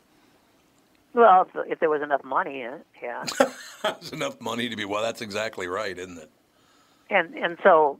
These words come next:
Speaker 1: the, the, uh, you know, so, so, and then you had Henry Ford, who, of course, uh, bought the Dearborn newspaper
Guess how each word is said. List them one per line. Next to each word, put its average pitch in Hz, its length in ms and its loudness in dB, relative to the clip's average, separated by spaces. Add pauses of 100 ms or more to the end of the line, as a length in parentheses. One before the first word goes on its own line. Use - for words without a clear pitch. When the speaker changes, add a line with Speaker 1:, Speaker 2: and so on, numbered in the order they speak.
Speaker 1:
the, 143 280 0 (420)
the, 139 260 -4
uh, 120 200 -2 (260)
you 226 100 -14
know, 131 200 -8
so, 143 220 0 (180)
so, 143 220 6
and 156 180 0
then 151 80 -2
you 147 160 -4
had 139 160 4 (220)
Henry 151 560 0
Ford, 226 280 6
who, 147 120 2
of 131 100 -4
course, 131 320 2 (800)
uh, 131 240 0 (180)
bought 160 280 6 (100)
the 147 60 -8
Dearborn 139 840 0
newspaper 147 760 -4